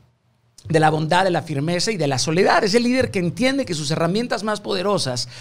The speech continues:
no son las que provee una compañía, sino las que ya están integradas en él. Son las que, son las que no forman parte de, de, de un mundo visible o de un mundo natural, sino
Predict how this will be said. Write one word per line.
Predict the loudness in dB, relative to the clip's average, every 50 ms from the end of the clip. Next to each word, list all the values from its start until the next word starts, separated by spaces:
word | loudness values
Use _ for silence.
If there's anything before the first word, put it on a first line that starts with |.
| -16 -18 -6 0
no | 2 4 4 4
son | 4 4 2 4 2
las | 2 0
que | 0 -2
provee | 0 4 4 6 6 6 4
una | 4 4 2 0 -2
compañía, | -2 -4 -2 0 0 0 2 0 0 0
sino | -2 -2 0 0 0
las | 0 0 -2
que | -2 0
ya | 0 0
están | 0 2 0 0 0 2
integradas | 0 -2 -2 -4 -2 0 2 2 2 2 0 -2 -4
en | -4 -4 -2
él. | -2 -4 -4 -6 -10 -14 -20 -20 -20 -16 -8
Son | -2 0 0 2
las | 2 0 0
que, | -2 -2 -4 -4 -6
son | -6 -6 -2 -2
las | -2 -2 -2
que | -2 -2
no | -2 -2
forman | -2 -2 -2 -2 0 0 -2 -2 0 2
parte | 0 0 0 -2 -4 -4
de, | -2 -2 -4 -4 -6 -10 -14 -10 -4
de, | -2 -2 -2 -2 -4 -4 0
de | 2 4
un | 6 6 8
mundo | 8 6 8 6 6
visible | 4 4 2 -2 0 0 0 -2 -2 -2 -4 -4 -6 -8 -10 -14 -18 -16 -4
o | -2 2 2
de | 4
un | 4 4
mundo | 2 2 2 2
natural, | 0 0 -2 -2 -2 0 2 2 2 2 0 -4 -8 -12 -18 -20 -20 -12
sino | -6 -2 0 2 4 4 6 4 2 0